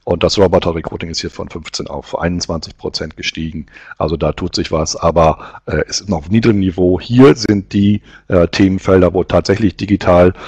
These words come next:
rekrutiert wird, Social Media Recruiting, Candidate Experience, Active Sourcing und Mobile Recruiting.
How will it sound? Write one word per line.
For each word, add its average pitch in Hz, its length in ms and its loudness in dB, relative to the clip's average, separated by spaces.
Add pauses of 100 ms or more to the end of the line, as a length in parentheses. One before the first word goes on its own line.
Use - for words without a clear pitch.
(200)
rekrutiert 90 560 0
wird, 87 160 0
Social 87 260 -6
Media 90 160 0
Recruiting, 82 500 -6
Candidate 85 320 0
Experience, 78 720 -6
Active - 280 -6
Sourcing 76 460 -8
und 78 120 -18
Mobile 78 320 -6
Recruiting. - 380 -20